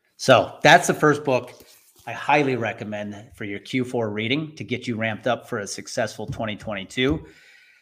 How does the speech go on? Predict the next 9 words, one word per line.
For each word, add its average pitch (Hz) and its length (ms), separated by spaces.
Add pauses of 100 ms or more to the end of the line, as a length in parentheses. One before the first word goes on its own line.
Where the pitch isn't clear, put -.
The 139 80
second 277 380
book 143 240
is 151 120
the 139 80
one 135 180
I 123 80
just 160 500
read. 92 360